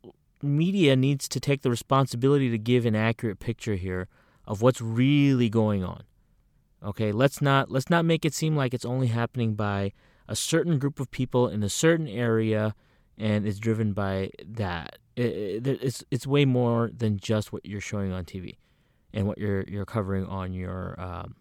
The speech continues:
websites. That is the truth, and it needs to be said. And you have, you have a responsibility to accurately show what's,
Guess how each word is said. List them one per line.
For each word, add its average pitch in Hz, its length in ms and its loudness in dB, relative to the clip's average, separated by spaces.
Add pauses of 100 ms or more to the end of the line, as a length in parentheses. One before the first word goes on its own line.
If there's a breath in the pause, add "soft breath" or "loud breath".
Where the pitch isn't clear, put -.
(120)
websites. - 540 -8 (320)
That 117 140 2
is 170 120 2
the 180 100 -4
truth, - 420 0 (640)
and 113 120 2
it 110 40 6
needs 139 220 4
to 135 100 -2
be 120 140 0
said. 113 420 2 (240)
And 107 640 0 (100)
you 104 120 -6
have, 123 420 0
you 113 160 0
have 143 180 4
a 139 60 4
responsibility 120 800 2
to 107 100 -4
accurately 107 500 -4
show 95 300 -4
what's, 92 320 -8